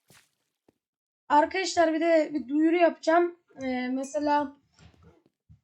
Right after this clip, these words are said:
şimdi şöyle bir şey düşündük biz Çınar'la. Bin abonede, ki biraz zor şimdilik. Yani şimdilik.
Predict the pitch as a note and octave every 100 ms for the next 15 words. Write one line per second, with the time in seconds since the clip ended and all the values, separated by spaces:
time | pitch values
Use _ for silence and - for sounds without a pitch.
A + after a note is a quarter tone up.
0 | _ _ _ _ _ _ - - F4 F4
1 | G4 F4+ E4+ F#4+ E4 E4+ E4 D4+ C#4+ D4
2 | C4+ - D#4 C#4 C#4+ D4 F4 F4 _ _
3 | - E4 F#4+ F#4 D4 D4 C4+ B3+ D#4 E4
4 | - - C#4 C#4 C#4+ C#4 B3 D4+ C#4+ -
5 | C4+ B3 A#3+ D#4 E4+ - A#3+ A3 - C#4+
6 | B3 A3+ A3+ _